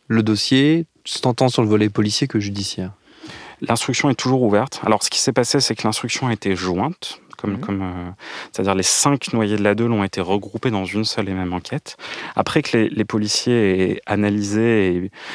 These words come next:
Speaker 2: et, et pu repérer des, des points de convergence ou, ou des différences, ils ont décidé de nouveau de les disjoindre.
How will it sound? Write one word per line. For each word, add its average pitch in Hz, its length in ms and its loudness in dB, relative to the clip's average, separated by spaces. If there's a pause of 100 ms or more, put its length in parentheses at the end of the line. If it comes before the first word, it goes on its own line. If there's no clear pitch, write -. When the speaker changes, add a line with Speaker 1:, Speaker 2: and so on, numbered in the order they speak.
(160)
Speaker 2:
et, 95 120 2
et 120 60 2
pu - 220 0
repérer 104 500 2
des, 95 300 2
des 92 140 -2
points 107 260 -4
de 95 140 -2
convergence 104 840 0
ou, 95 280 -4
ou 101 80 -2
des 98 120 0
différences, 107 540 0
ils 104 80 -2
ont 104 60 2
décidé 110 340 0
de 123 240 0
nouveau 127 240 0
de 127 60 -2
les 110 100 2
disjoindre. 98 540 -2